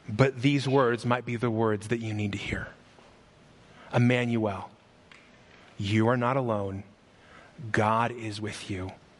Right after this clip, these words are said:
and there is another way. God's with you right now, in the middle of whatever you're facing,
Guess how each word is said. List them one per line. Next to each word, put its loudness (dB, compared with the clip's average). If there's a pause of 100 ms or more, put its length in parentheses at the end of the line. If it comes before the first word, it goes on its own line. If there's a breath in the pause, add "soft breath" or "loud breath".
(400 loud breath)
and 0
there 0
is 0
another -4
way. -6 (1500)
God's 2
with -2
you 2
right 2
now, 0 (1300)
in 2
the 4
middle 4
of 0
whatever 0
you're -4
facing, -8